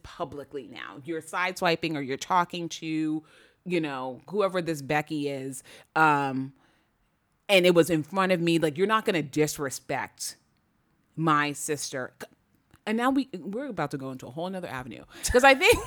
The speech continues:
<laughs> I think sometimes when people marry, so, and I shouldn't say celebrities, 'cause anybody can cheat. You don't have to be a celebrity to cheat. But I think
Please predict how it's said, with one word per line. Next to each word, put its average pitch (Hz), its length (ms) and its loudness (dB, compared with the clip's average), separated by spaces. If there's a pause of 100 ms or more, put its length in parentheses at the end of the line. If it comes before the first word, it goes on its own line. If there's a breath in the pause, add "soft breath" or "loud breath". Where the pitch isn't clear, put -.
(180)
<laughs> - 920 -2
I 277 120 2
think 370 200 -4
sometimes 262 420 -6
when 196 140 -6
people 226 320 -2
marry, 165 800 0 (2500 soft breath)
so, 196 360 -4
and 185 120 -8
I 226 120 -2
shouldn't 311 240 0
say 175 120 -2
celebrities, 147 320 -4
'cause 254 220 -4
anybody 196 380 2
can 123 160 -8
cheat. 123 180 -8
You 165 100 -6
don't 214 120 -4
have 156 80 -4
to 139 60 -12
be 131 100 -6
a 120 40 -8
celebrity 98 360 -8
to - 40 -8
cheat. 110 240 -10 (240 loud breath)
But 196 120 8
I 196 100 6
think 226 400 -4